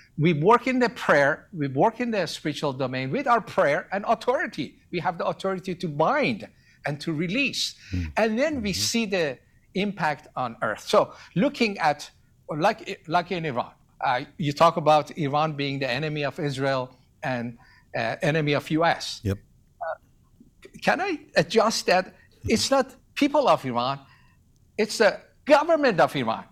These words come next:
Speaker 2: Yeah.
Speaker 1: who says, "Death to America, death to Israel." So spiritually, you see there is a demonic force in the government of Iran, Islamic demonic force, who hates Christians, who hates Jews,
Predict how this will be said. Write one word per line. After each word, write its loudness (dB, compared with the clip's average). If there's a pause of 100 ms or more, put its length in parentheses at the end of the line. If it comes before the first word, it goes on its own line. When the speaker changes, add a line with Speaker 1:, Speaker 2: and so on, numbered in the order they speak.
(140)
Speaker 2:
Yeah. -2
Speaker 1:
who 2
says, 0
"Death 4
to 4
America, 0 (400)
death 0
to -8
Israel." -4 (260)
So 2
spiritually, 0 (140)
you 2
see 0
there 0
is -2
a -2
demonic -2
force -2 (400)
in -2
the 0
government 2
of 0
Iran, -2
Islamic 0
demonic -2
force, -4 (340)
who 2
hates 0
Christians, -2
who -2
hates -4
Jews, -2